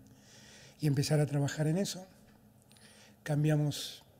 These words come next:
él participó también de la reunión del G siete y por lo tanto escuchó mi posición y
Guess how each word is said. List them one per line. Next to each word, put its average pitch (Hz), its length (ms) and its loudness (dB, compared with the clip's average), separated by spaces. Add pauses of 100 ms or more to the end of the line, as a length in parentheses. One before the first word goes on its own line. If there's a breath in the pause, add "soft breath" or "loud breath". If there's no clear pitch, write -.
(120)
él 147 180 0
participó 139 480 -2
también 143 300 0
de 139 80 2
la 135 100 0
reunión 135 380 2
del 131 140 0
G 135 140 -4
siete 151 320 -2
y - 20 2
por 123 180 -8
lo 127 80 -4
tanto 135 300 -2
escuchó 131 280 -6
mi 139 120 0
posición 160 640 -4
y 120 240 -4